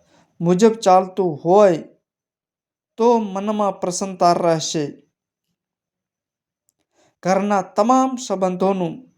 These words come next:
સન્માન, એકબીજાના સંબંધોને મજબૂત બનાવશે. બાળકોની સામે તમે શ્રેષ્ઠ માતા-પિતા સાબિત થઈ શકો છો.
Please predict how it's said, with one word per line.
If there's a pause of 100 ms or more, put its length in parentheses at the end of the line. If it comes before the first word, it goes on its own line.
(580)
સન્માન,
એકબીજાના (840)
સંબંધોને
મજબૂત
બનાવશે. (2000)
બાળકોની
સામે
તમે
શ્રેષ્ઠ
માતા-પિતા
સાબિત (640)
થઈ
શકો
છો.